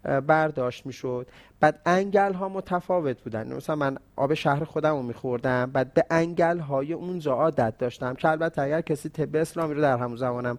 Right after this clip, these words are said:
رعایت می‌کرد، بهش توصیه می‌کردم که آب رو حتماً بجوشون و استفاده بکن. الان که آب لوله کشی شده و مثلاً دیگه کلور انقدر به آب می‌زنن که دیگه هیچی نمیمونه برای آب،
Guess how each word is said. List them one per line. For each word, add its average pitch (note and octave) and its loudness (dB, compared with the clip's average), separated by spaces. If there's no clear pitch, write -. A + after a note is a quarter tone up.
رعایت C#3 4
می‌کرد، D3 -2
بهش F3 -6
توصیه F#3+ -2
می‌کردم F3 0
که F#3 -6
آب D#3 0
رو F3 0
حتماً D#3+ 0
بجوشون C#3+ 0
و A#2 2
استفاده A2 -2
بکن. A2+ -10
الان A3 4
که A3 -4
آب F#3 2
لوله G3 -2
کشی F#3+ -6
شده E3+ -2
و D3+ 0
مثلاً D3 0
دیگه C#3+ -2
کلور D#3 2
انقدر D#3 2
به D#3 0
آب D3+ 2
می‌زنن D3+ 0
که C3 -6
دیگه C3 -2
هیچی C3 -4
نمیمونه C#3 -2
برای C3+ 2
آب، D#3 4